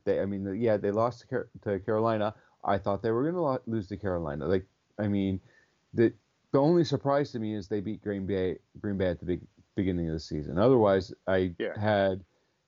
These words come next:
Speaker 1: I, I mean, it's just, I don't know what's, what's going on with the Saints, and,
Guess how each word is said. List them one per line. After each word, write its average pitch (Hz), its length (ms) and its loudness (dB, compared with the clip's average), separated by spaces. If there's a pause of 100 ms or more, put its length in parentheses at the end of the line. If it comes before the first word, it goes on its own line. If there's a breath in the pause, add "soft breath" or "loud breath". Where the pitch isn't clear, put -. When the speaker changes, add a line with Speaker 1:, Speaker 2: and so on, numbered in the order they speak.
(120)
Speaker 1:
I, 107 200 2 (1080)
I 123 80 0
mean, 113 320 -2 (160)
it's 135 160 -2
just, - 460 -10 (920)
I 139 160 0
don't 131 220 0
know 98 440 -4 (340)
what's, - 500 -6 (160)
what's 104 220 -8
going 90 220 -4
on 85 160 -4
with 82 140 -8
the 82 60 -14
Saints, 82 440 -6
and, 110 220 -4